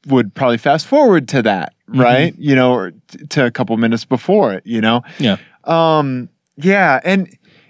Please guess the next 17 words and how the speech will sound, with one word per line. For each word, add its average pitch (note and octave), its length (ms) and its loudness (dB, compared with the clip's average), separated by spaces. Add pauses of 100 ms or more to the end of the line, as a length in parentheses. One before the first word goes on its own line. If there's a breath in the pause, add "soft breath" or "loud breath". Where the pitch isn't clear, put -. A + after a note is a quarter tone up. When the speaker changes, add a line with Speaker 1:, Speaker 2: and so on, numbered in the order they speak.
(140 soft breath)
Speaker 1:
it's, - 440 -4 (460)
it's E3 220 -2
not G3+ 280 2
something F#3 380 -2
that D3 120 2
I, C3+ 200 0 (100)
I C3+ 200 2
would A#2+ 360 -2
want B2+ 320 0
to D3 100 -4
do B2+ 260 4
all A#2 180 2
the G#2 100 -4
time, B2+ 520 0
but A#2+ 140 0
it C3 80 0
was, C#3+ 500 -2